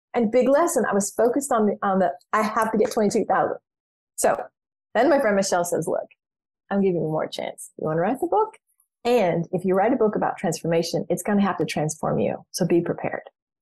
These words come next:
So I go to one of my best friends who is a, who's,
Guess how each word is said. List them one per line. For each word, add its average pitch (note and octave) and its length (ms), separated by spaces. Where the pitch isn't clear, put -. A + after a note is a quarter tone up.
So - 140
I - 20
go F#3 180
to B3+ 160
one G3 140
of F3+ 40
my D#3 120
best A3+ 300
friends E3+ 280
who F3 100
is E3+ 120
a, F3 80
who's, F3+ 300